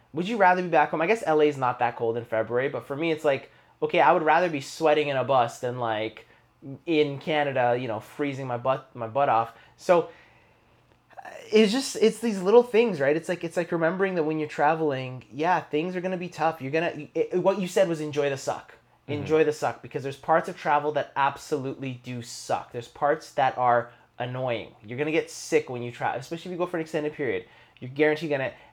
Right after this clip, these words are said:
Speaker 1: get sick. Like, <laughs>
Speaker 2: Yeah.
Speaker 1: every time I went to Thailand, about two to three weeks in, you have your leaky butthole syndrome,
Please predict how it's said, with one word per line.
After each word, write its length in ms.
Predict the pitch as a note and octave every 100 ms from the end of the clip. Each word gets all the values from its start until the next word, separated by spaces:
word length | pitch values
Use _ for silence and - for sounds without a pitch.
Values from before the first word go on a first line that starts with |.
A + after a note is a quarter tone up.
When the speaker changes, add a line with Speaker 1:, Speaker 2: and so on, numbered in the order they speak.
| _ C3+
Speaker 1:
get 200 | C3+ -
sick. 300 | C#3+ A2+ B2+
Like, 260 | A#2+ - -
<laughs> 280 | - -
Speaker 2:
Yeah. 220 | A2+ G2+ F2 - - - - _
Speaker 1:
every 240 | F#3+ G3+ A3+
time 260 | A3 G3+
I 80 | F#3+
went 140 | F#3
to 60 | F3+
Thailand, 600 | E3+ E3 E3+ E3+ E3+ F#3 - - _ _
about 280 | D3+ C3 -
two 160 | - G3+
to 80 |
three 200 | G3+ G3+
weeks 280 | F#3+ F#3 -
in, 300 | F3 F3 E3+ - _ -
you 120 | D3+
have 300 | D3 C#3+ D3+
your 420 | D3+ D3 C#3+ C#3
leaky 340 | C#3 C#3+ C#3 D3+
butthole 340 | C3+ B2 B2
syndrome, 540 | A#2+ A#2+ G#2+ G#2+ F2+